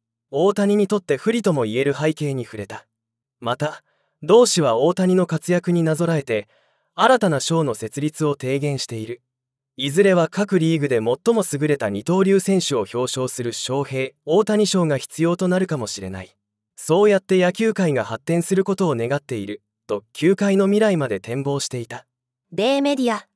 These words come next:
Speaker 2: フォックスニュースは、アーロン・ジャッジ、翔平・大谷、ア・リーグエムブイピーを決めることはなぜ難しいのか、として、どちらも栄冠にふさわしいことを伝えた。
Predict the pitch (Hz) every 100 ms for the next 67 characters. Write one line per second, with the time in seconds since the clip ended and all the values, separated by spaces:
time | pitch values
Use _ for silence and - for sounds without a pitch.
0 | _ _ 196 - - 254 269 294 - 208
1 | 196 202 _ _ _ _ 180 220 269 320
2 | 320 277 277 - 214 - _ _ - -
3 | 214 247 254 247 233 247 262 247 220 -
4 | _ _ _ _ - 196 233 294 262 240
5 | 220 233 233 262 247 233 233 214 - 208
6 | 226 247 254 277 240 180 202 277 269 208
7 | 196 240 - 302 285 247 214 - _ 202
8 | 196 - 214 214 _ _ _ _ - 196
9 | 196 247 214 175 165 220 226 240 240 240
10 | - 226 262 285 330 320 240 220 180 -
11 | - 196 202 202